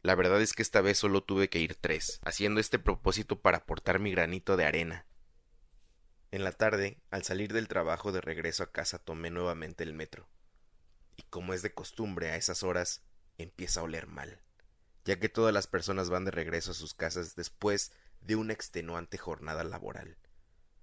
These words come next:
Sin embargo, al llegar a casa tomé un baño para poder quitarme ese olor que yo llamo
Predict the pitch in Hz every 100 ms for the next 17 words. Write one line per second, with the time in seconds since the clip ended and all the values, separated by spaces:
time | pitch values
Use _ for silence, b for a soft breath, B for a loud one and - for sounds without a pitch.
0 | - _ - - 107 113 117 98 95 92
1 | 92 98 - 95 - 87 90 90 87 82
2 | 85 85 82 82 - 80 80 - - 82
3 | 82 85 - 87 76 73 - 87 87 82
4 | 80 80